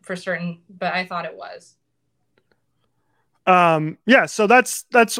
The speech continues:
Speaker 2: I, like, I was listening to Learn to Fly on my playlist today when I was running, and I was like, "Damn, this song is amazing." But, like,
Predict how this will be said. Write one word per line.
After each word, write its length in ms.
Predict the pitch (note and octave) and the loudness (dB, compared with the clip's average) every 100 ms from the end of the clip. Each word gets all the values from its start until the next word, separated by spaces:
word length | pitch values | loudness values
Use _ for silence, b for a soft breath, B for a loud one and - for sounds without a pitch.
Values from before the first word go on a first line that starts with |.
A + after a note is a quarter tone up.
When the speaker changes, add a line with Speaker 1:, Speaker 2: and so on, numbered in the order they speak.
| - | 0
Speaker 2:
I, 140 | G#3+ | 2
like, 220 | A3 G#3 - | 4 2 4
I 100 | A3 | 2
was 140 | B3 | 2
listening 260 | A#3+ A#3 A3+ | -2 -2 0
to 60 | F#3+ | 2
Learn 220 | G3 F#3 | 2 2
to 80 | E3+ | 2
Fly 280 | F#3 F3+ | 2 2
on 80 | F3 | 2
my 200 | E3 D#3 | 0 -2
playlist 420 | - F3+ F3 D#3+ | 0 4 4 4
today 180 | - E3 | 2 2
when 100 | D3 | 2
I 80 | D3 | 0
was 180 | C3+ C3 | -4 0
running, 440 | D#3+ D3 B2+ C#3 _ - | 0 0 -4 -14 _ -6
and 140 | D#3 | -2
I 40 | |
was 120 | D#3+ C#3+ | -2 -4
like, 160 | C3 | -2
"Damn, 200 | F3+ D3+ | 0 0
this 120 | D3 | -2
song 160 | G3 F3 | 0 0
is 120 | C#3+ | -2
amazing." 600 | D3 C3+ C3+ B2 A#2 B2 | -6 -8 -8 -10 -12 -10
But, 120 | B2 E3 | -4 0
like, 220 | D#3 | -2